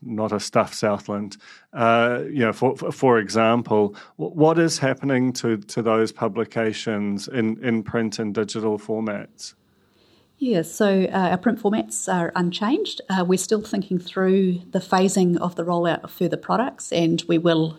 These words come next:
Speaker 2: uh, let people know as soon as we're able to talk to them about the timing of further rollouts. But,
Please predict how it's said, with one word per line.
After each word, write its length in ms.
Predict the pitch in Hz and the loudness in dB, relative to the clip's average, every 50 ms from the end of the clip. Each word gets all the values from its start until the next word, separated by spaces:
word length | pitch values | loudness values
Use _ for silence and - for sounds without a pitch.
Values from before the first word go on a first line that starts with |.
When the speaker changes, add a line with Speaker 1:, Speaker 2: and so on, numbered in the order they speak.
| - - - | -12 -8 -6
Speaker 2:
uh, 120 | 170 165 147 | -4 -2 0
let 160 | 156 185 - | 0 0 0
people 240 | - 170 156 - 160 | -2 -4 -4 -2 -2
know 240 | 156 160 151 151 156 | -2 0 0 0 -2
as 120 | 156 156 | -2 -2
soon 160 | - 165 151 | -2 -2 -2
as 140 | 147 147 - | -2 -2 -4
we're 100 | - - | -8 -12
able 140 | - - 143 | -12 -12 -14
to 60 | 147 | -14
talk 260 | - - - - - | -14 -14 -16 -16 -16
to 60 | - - | -10 -8
them 100 | 156 151 | -8 -8
about 240 | 151 143 139 - | -8 -8 -14 -14
the 60 | - - | -14 -16
timing 440 | - - - - 165 160 156 156 - - - - _ _ | -14 -12 -12 -10 -8 -8 -8 -8 -10 -12 -20 -20 _ _
of 180 | - 160 156 - | -4 -4 -4 -2
further 200 | - 170 160 151 | -2 -2 -2 0
rollouts. 440 | 151 156 160 160 160 156 175 - - | 0 0 0 0 0 -2 -4 -6 -8
But, 240 | - - - - | -8 -8 -8 -8